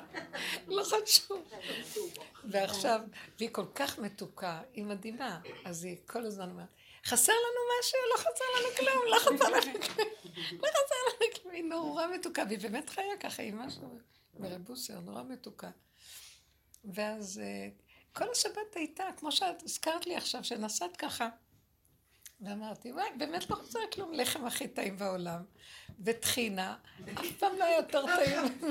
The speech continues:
מהדבר הזה. פתאום כל המאכלים וכל זה היה הכי טעים, ומרק פשוט, והכל הכי טעים. ואמרתי, "הכי טוב,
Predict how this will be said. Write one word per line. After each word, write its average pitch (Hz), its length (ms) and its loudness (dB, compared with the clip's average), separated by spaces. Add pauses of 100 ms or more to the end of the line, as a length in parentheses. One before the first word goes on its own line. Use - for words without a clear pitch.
מהדבר 285 380 6
הזה. 311 420 8 (440)
פתאום 392 240 4 (160)
כל 294 140 12
המאכלים 330 680 4
וכל 349 340 0
זה - 80 4
היה - 160 6
הכי - 240 -4 (100)
טעים, 339 220 4
ומרק 320 480 2
פשוט, 320 460 -2
והכל 466 580 0 (100)
הכי - 180 -6
טעים. 262 300 -4 (1200)
ואמרתי, 240 520 -8
"הכי - 320 -6
טוב, 247 280 -10